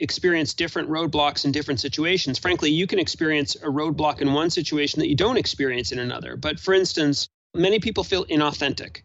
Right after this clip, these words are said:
They don't feel themselves when stepping outside their comfort zone. And that's actually pretty hard when that's the case. Or they feel that they're incompetent. Maybe they don't feel quite competent at the skills that they need to use in whatever situation that might be. And they feel that their incompetence will be visible.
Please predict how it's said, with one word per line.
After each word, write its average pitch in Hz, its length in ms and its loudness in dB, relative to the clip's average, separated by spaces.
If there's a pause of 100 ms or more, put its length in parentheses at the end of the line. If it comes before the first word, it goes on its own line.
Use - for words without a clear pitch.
(120)
They 160 100 0
don't 175 160 4
feel 170 200 0
themselves 127 1000 -2
when 143 140 -2
stepping 139 360 -4
outside 127 340 -8
their 123 100 -12
comfort 117 360 -14
zone. 131 200 -8
And 147 80 -2
that's 285 240 0
actually 294 260 0
pretty 226 220 -2
hard 180 360 0
when 151 120 4
that's 139 180 0
the 139 80 -4
case. - 580 -4
Or 190 160 4
they 202 120 6
feel 240 240 -4
that 226 120 -2
they're 190 140 4
incompetent. 156 760 -2
Maybe 156 280 4
they 170 180 4
don't 175 200 2
feel 156 340 0 (140)
quite 196 340 2
competent 175 460 2
at - 40 -12
the 147 80 -2
skills 180 440 -2
that 165 100 -8
they 170 100 0
need 160 200 2
to 151 100 -4
use 170 320 2
in 151 80 4
whatever 151 240 0
situation 151 500 -4
that 156 80 -4
might 147 220 -2
be. 190 420 2
And 294 160 4
they 254 80 0
feel 220 280 0
that 196 140 -2
their 160 160 0
incompetence 156 520 -4
will 147 80 -4
be 143 120 2
visible. 135 560 -2